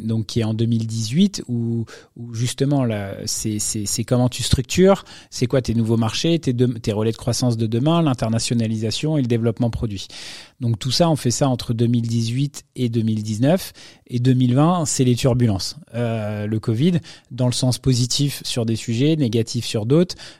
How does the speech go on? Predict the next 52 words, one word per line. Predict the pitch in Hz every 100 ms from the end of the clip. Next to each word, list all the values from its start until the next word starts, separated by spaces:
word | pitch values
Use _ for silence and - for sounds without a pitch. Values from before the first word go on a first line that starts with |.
| -
Euh, | 123 117 110 113 110 - _ _
tout | -
le | 147
monde | 143 139
dit, | 135 151 147
oui, | 131 135 147
mais, | 127 113 104 -
et | -
ils | 123 123
ont |
raison, | 127 139 156
merci | 120 - 143
Andy, | 131 131 151
en | 131
fait, | 143 -
le | 117
covid, | 127 120 151 127
ça | - 120
a |
eu | 113
un | 117
impact | 117 113 139 131 - _ _ _ _ _ _ _ _ _
à | -
très | 120 135
court | - 113
terme | - 123 135
incroyable. | 127 123 120 107 87 _ - - -
Moi, | - 117
j'ai | 117
reçu | - - 127
des | 117
millions | 110 123 131 131
d'euros | 123 113 123
de | 123
bons | 104 117
de | 120
commande | 110 113 120 135
de | 113
produits | 92 120 117
que | 123
je |
ne | 110
pouvais | 101 113 113
pas | 104
servir. | - 113 104 -
Donc, | 113 110
c'était | 123 117
le | 120 120
luxe | 131 151 - -
de | 120
se | -
dire | 117 123